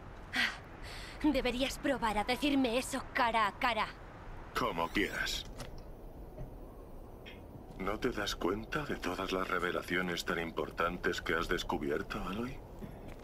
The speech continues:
Speaker 2: Esperaba más de ti.
Speaker 1: Vaya, tienes rostro.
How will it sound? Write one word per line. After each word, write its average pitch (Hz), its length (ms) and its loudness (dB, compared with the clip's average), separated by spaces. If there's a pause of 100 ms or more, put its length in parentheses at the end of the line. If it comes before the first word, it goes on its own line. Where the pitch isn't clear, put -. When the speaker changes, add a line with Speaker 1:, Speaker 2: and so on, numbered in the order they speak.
(1500)
Speaker 2:
Esperaba 85 600 0
más - 320 0
de - 80 -2
ti. - 160 -2 (1080)
Speaker 1:
Vaya, 262 360 0 (1200)
tienes 294 380 2
rostro. 196 400 -2